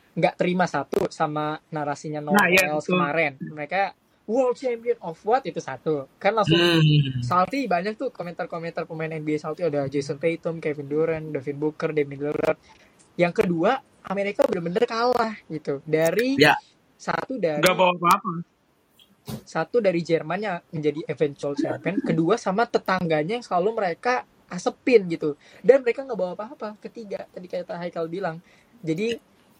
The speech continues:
Speaker 1: eh, mereka udah back to back fiba World Cup di abis-abisin. Dan memang fans tuh butuh that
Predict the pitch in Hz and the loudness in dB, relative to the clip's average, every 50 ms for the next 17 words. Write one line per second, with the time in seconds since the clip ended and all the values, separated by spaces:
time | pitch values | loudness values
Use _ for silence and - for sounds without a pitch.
0 | _ _ - 175 170 170 170 175 170 170 165 170 175 175 220 220 196 175 160 156 | _ _ -2 0 2 2 2 2 0 0 -2 -4 -4 -4 -2 -2 -2 0 -2 -2
1 | - - 165 151 147 151 160 156 156 - _ _ _ - - 170 151 156 151 151 | -2 -4 -6 -2 0 2 2 2 0 -2 _ _ _ -8 -6 -2 0 2 2 2
2 | 156 151 - - 170 156 - - 151 151 151 147 147 147 147 - - 147 156 - | 2 0 -2 -4 -4 -6 -4 -6 -6 -4 -4 -2 -4 -4 -4 -4 -4 -6 -6 -6
3 | 151 147 147 - 156 147 143 139 - - 196 220 208 165 156 151 151 151 - _ | -6 -6 -4 -6 -6 -6 -6 -6 -6 -6 -6 -2 -2 0 0 0 -4 -6 -8 _
4 | - 160 151 151 156 170 202 214 220 226 233 - _ _ _ _ _ _ _ - | -4 -2 -2 0 2 2 2 2 2 -2 -6 -12 _ _ _ _ _ _ _ 2
5 | - - 196 196 202 196 - - 254 254 214 185 175 180 170 - - 214 220 214 | 6 6 8 8 6 2 -2 0 2 2 2 2 2 0 0 2 4 4 4 4
6 | 208 185 - _ _ _ _ - _ _ _ - 160 156 175 - 170 - | 4 0 -4 _ _ _ _ -20 _ _ _ -4 2 2 4 4 2 0